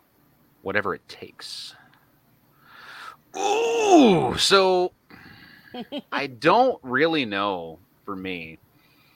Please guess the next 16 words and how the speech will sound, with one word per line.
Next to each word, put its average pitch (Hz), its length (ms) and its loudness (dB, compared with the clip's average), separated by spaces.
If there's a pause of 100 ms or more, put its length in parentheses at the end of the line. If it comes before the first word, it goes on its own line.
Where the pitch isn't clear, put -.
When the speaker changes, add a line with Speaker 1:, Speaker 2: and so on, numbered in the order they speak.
(880)
Speaker 1:
if 127 360 -4
Ernesto 110 840 -2
in 110 260 -10
this 147 240 -8
movie 95 360 -6
is 127 160 -8
necessarily 139 880 -6
a 104 60 -4
villain 95 760 -2
so 135 320 -6
much 110 480 -4 (960)
as 135 320 0
just 151 500 2 (140)
a 127 260 -2
shitty 160 560 0
human 92 720 -8